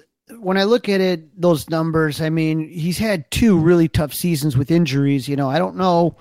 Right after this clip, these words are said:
you know, if he's fully healthy, how, you know, are they reflecting the fact that he's been injured the last couple of years in those numbers or what? You know, there's a lot that goes into it, and I'm not saying they're not accurate. I'm just saying that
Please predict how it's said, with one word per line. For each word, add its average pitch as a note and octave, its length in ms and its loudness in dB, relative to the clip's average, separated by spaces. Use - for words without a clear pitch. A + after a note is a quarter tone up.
you F3+ 80 0
know, F3+ 120 4
if - 80 0
he's F#3+ 160 2
fully F3 260 0
healthy, D#3 640 -2
how, F3 220 0
you G3 240 -6
know, E3+ 180 0
are F3 180 0
they F#3 140 4
reflecting E3 760 2
the - 80 0
fact - 420 -2
that D3+ 80 -2
he's D3 140 0
been C3 140 0
injured F3 300 4
the F#3 60 -2
last F3+ 200 0
couple F3+ 240 0
of F#3 40 2
years F3+ 180 2
in F3+ 80 0
those F3+ 180 2
numbers F#3 500 2
or D3 200 0
what? C3+ 300 0
You C#3+ 100 -10
know, C#3+ 120 -6
there's D#3+ 160 -4
a E3+ 40 -4
lot E3+ 220 -2
that D3+ 120 -4
goes C#3 220 -2
into C3 320 -4
it, C3 140 -2
and B2+ 280 -2
I'm D#3+ 60 -4
not E3 140 2
saying F3+ 180 4
they're E3+ 100 6
not E3 180 4
accurate. E3 460 2
I'm D#3 200 0
just C#3+ 160 -8
saying D3+ 340 -2
that C#3+ 260 -4